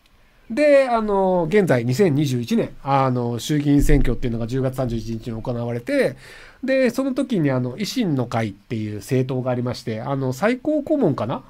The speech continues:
橋本徹さんが。で、そこの、まあ、一応その、橋本徹さんって、その後、他の番組とかでも「ベーシックインカムいいよね」って言い出したりとか、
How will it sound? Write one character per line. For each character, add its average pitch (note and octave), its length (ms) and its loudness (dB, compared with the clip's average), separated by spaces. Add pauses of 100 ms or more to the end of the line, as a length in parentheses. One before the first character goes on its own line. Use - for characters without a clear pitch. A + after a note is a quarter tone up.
(120)
橋 C#3 80 0
本 A#2+ 180 -4
徹 A#2 220 -6
さ A2 140 -6
ん G#2 60 -6
が。 A2 120 -10 (1400)
で、 B3+ 100 -6
そ B3+ 120 -2
こ B3+ 100 0
の、 A#3 200 4
ま A#3 140 6
あ、 - 20 6
一 F3 120 0
応 F#3 60 4
そ E3 100 0
の、 D#3 160 2 (140)
橋 F3+ 80 -4
本 E3+ 260 0
徹 D#3+ 60 0
さ E3 80 0
ん D#3 60 2
っ - 20 -2
て、 D#3+ 60 0
そ E3 100 0
の E3 60 4
後、 E3+ 260 2
他 B3+ 220 2
の D#4+ 100 0
番 D4+ 180 6
組 D4+ 160 2
と D#4+ 80 -2
か B3 120 4
で C#3+ 60 2
も C3+ 40 2
「ベ D3+ 120 4
ー E3+ 80 2
シ - 60 -12
ッ - 40 -20
ク G3 80 -2
イ F3+ 60 2
ン F3 40 -2
カ D#3+ 100 0
ム C#3 100 2
い - 20 4
い D3+ 40 -4
よ C3 120 0
ね」 A#2+ 160 0
っ - 20 -2
て A#2+ 100 -10
言 A#2+ 60 -2
い A#2 60 -4
出 B2 80 -4
し - 60 -8
た B2 60 -6
り A2 60 -8
と C#3+ 80 -8
か、 D#4 380 2